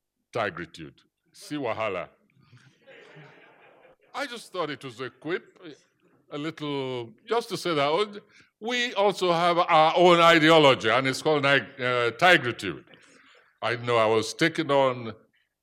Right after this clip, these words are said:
the entire scholastic world of the blank Franc-, uh, the black Francophonie. I didn't know that I was diminishing the entire French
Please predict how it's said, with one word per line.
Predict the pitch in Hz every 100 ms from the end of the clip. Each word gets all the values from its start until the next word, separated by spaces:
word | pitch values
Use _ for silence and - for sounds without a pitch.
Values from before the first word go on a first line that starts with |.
| _
the | 110 110 107
entire | 104 - 156 160 151 147 139 110 69
scholastic | - - 123 117 123 135 - - - 127 107
world | 110 107 104 98 - _ _ _ -
of | 101
the | 98 92
blank | 80 76 117 113 110 -
Franc-, | _ 117 101 90 120
uh, | 120
the | 107
black | 87 120 113 - - _ _ -
Francophonie. | 98 92 104 98 95 113 147 165 - _ _ _ _ _ _ _ _ _ _ _
I | 113
didn't | 131 127
know | 123
that | 113 110
I | 120
was | 107 107 95 - - 90
diminishing | 113 110 135 196 175 - - 104 78 73 _ _ _ 113
the | 117 - _
entire | 127 110 107 101 _ - 185 160 110 71 _ _ _ _ _ _ _ _
French | - - 147 147 143 123 - -